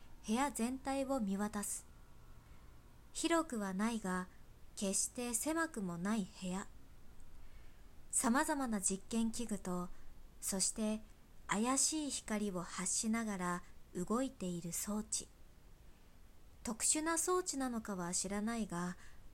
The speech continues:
中はよく見えない。しかしそれでも、その装置が部屋一面に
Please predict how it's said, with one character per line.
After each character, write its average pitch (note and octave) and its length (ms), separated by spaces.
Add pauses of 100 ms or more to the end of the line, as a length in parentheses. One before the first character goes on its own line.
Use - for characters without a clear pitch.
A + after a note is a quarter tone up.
(100)
中 D4+ 280
は G#3+ 160
よ F#3+ 160
く G#3+ 200
見 E3 220
え G#3 100
な G3+ 160
い。 - 80 (1400)
し - 140
か D4 140
し - 140
そ A3 160
れ A#3+ 120
で B3+ 120
も、 G#3 300 (420)
そ - 200
の B3 140
装 C#4+ 200
置 C#4+ 240
が G3 240 (340)
部 A3 80
屋 C4+ 260
一 G#3 260
面 B3+ 300
に C4 200